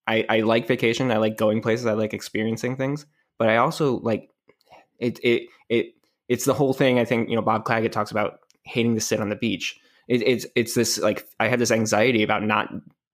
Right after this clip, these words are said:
being able to do what I, you know, have any creativity. And I know that sounds s-, probably s-, super silly to a lot of people, um, but it, it's true. And that, and so what I've d-, started doing is I, I figure out some kind of project I can bring on the road with me,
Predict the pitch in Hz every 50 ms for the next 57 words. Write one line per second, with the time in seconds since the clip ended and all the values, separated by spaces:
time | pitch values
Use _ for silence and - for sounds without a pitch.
0 | _ - 113 110 110 - 113 107 101 95 98 98 - 101 101 101 101 98 90 87
1 | 85 - - - - 113 92 87 - - - - 117 104 104 107 104 98 98 -
2 | 110 95 101 95 - 101 101 104 95 95 87 92 107 113 120 135 139 143 135 135
3 | - 127 117 110 - - - - - - - _ - 127 113 110 98 - - -
4 | - - - - - _ - - - 135 131 131 - 123 117 - 123 117 113 104
5 | 98 - 104 98 101 98 98 101 104 - 104 101 - 98 92 92 - - - -
6 | - _ _ - 104 101 98 101 95 95 110 - 110 107 98 85 - - - _
7 | - 120 - 117 120 107 - - - 151 139 120 113 107 113 117 - - 123 120
8 | - 135 120 113 117 - - - _ _ 131 123 120 113 107 107 110 - - -
9 | - 156 143 135 107 98 120 120 123 120 110 101 101 101 101 85 104 104 - -
10 | 101 107 87 76 - - - _ _ _ _ _ _ _ _ _ _ _ - -
11 | 143 131 135 120 110 - 127 120 117 131 117 110 - 113 107 104 104 104 107 104
12 | 107 104 98 104 104 107 101 95 90 92 98 101 101 98 101 95 90 92 - -